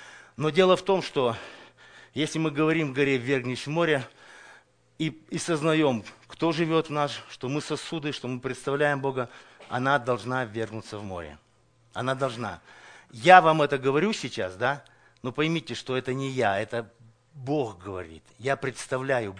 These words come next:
Бога. Если бы я сказал, что вот я с-, вот, э, мож-, мы, мы скажем горе, но она ещё там подумает, может быть, мы не готовы и так далее,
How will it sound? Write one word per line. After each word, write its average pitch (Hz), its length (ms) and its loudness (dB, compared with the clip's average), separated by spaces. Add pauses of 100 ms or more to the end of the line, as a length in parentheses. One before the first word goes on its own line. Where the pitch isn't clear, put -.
Бога. 104 460 -6 (480)
Если 196 280 8
бы 185 120 6
я 190 120 8
сказал, 190 480 8
что 147 220 0
вот 143 160 0
я 160 120 0
с-, - 100 -14 (560)
вот, 147 400 -2
э, 131 240 0 (320)
мож-, 151 300 0
мы, 151 140 0
мы 160 260 0
скажем 170 500 6
горе, 156 260 4
но 190 180 8
она 220 260 10
ещё 196 240 2
там 175 180 4
подумает, 151 640 2
может 151 240 -2
быть, 151 120 -6
мы 156 120 -2
не 160 140 -2
готовы 170 540 2
и - 20 0
так 135 140 -2
далее, 117 300 2